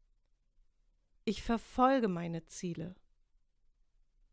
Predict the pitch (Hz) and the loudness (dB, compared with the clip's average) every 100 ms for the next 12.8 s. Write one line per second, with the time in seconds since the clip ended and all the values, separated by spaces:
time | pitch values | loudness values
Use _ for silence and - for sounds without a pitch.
0 | _ _ _ _ _ _ _ 202 196 - | _ _ _ _ _ _ _ -4 -2 0
1 | 220 - - - 220 240 226 208 - 214 | 0 -2 -2 6 8 8 6 4 0 -2
2 | 202 - 202 - 170 160 - - _ _ | -2 -4 -6 -6 -6 -8 -10 -16 _ _
3 | _ _ _ _ - _ _ _ _ _ | _ _ _ _ -20 _ _ _ _ _
4 | - - - - _ _ _ 202 - - | -20 -20 -20 -20 _ _ _ -6 -4 0
5 | 202 214 233 226 226 226 214 208 - - | 4 6 4 4 0 0 2 0 -2 -8
6 | - 180 160 165 - _ _ _ _ _ | -6 -6 -6 -8 -16 _ _ _ _ _
7 | _ _ _ _ _ _ _ _ - - | _ _ _ _ _ _ _ _ -6 4
8 | 190 214 277 - - _ _ _ _ _ | 6 6 4 -2 -16 _ _ _ _ _
9 | - 240 226 214 - - 240 202 156 160 | -2 0 0 -2 -14 0 2 2 0 -6
10 | - - - _ _ _ _ - _ _ | -14 -20 -20 _ _ _ _ -20 _ _
11 | _ _ _ _ _ _ _ _ _ - | _ _ _ _ _ _ _ _ _ -20
12 | - _ - 233 - 220 226 214 | -20 _ -2 0 2 4 4 2